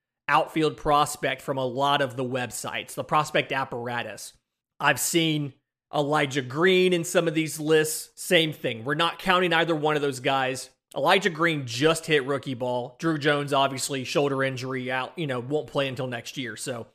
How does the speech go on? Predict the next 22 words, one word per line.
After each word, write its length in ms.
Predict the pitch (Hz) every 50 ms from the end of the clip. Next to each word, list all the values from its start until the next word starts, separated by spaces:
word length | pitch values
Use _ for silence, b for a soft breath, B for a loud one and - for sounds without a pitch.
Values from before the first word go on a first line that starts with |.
| _ _ -
we're 140 | - 156 143
not 440 | 135 135 139 160 165 165 156 - 175
going 260 | 147 151 151 151 147
to 120 | 147 135 143
include 540 | 139 131 - - - 175 170 165 160 131
them 240 | 127 131 127 127 120 -
in 200 | 131 127 127 127
this 220 | 127 120 - -
list. 220 | 117 110 95 -
This 120 | - 135 135
is 120 | 135 135
only 200 | 156 170 180 175
guys 420 | 143 151 156 151 156 156 156 151 -
who 100 | 170 147
have 140 | 139 127
spent 340 | - - - 160 147 - 123
the 80 | 127 127
year 380 | 120 127 151 190 208 214 220
playing 480 | 208 - - 180 170 170 170 170 170 156
minor 340 | 135 139 151 165 180 180 170
league 280 | 147 160 160 156 139
baseball, 640 | 135 147 151 143 143 - 120 113 110 110 110 - _